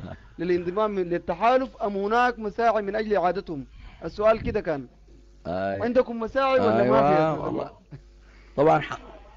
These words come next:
Speaker 1: حظيرة دي أنا أرى إنه نجرها، لأنه لما تقول حظيرة يمكن ما يجونا، لأنه الحظائر دايمًا الناس يستعملوها يعني في البتاعات ويخطوا فيها، فنحن خلينا نقول مظلة <laughs> أو الكيان بتاع التحالف.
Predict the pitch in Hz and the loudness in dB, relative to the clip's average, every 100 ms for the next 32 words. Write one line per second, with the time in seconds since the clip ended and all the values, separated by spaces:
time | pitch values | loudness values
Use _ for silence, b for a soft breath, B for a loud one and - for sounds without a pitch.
0 | - - - - - - - 123 139 180 | -20 -20 -20 -20 -20 -20 0 4 6 8
1 | 165 160 170 165 160 160 156 139 131 156 | 8 6 6 6 6 6 4 2 4 6
2 | 143 123 135 143 135 123 113 110 113 139 | 6 6 4 2 0 0 0 0 0 0
3 | - 113 139 131 127 123 120 120 98 98 | 0 2 4 2 2 -2 0 -2 0 -2
4 | 87 82 101 98 - 92 117 110 104 110 | -2 -4 -6 -6 -4 2 2 2 0 0
5 | 107 113 - - - b b b - - | -2 -6 -10 -12 -20 b b b -12 -6
6 | 101 107 95 - - 85 90 98 104 98 | -6 -6 -10 -12 -10 -8 -6 -2 0 2
7 | 92 95 92 90 82 85 85 85 85 101 | 0 -2 -6 -6 -6 -6 -4 -4 0 0
8 | 98 101 98 101 101 95 98 - 95 101 | -2 -4 -4 -4 -6 -6 -8 -8 -8 -6
9 | 101 - 98 104 151 135 127 123 135 123 | -4 -4 -4 -4 -4 -6 -4 -4 -2 0
10 | 131 120 104 104 117 113 107 110 - 139 | 0 0 0 0 0 2 0 0 -4 0
11 | 117 107 - 110 117 117 101 95 - - | 0 0 0 2 4 2 -2 -6 -8 -12
12 | - 107 107 117 | -4 0 0 -2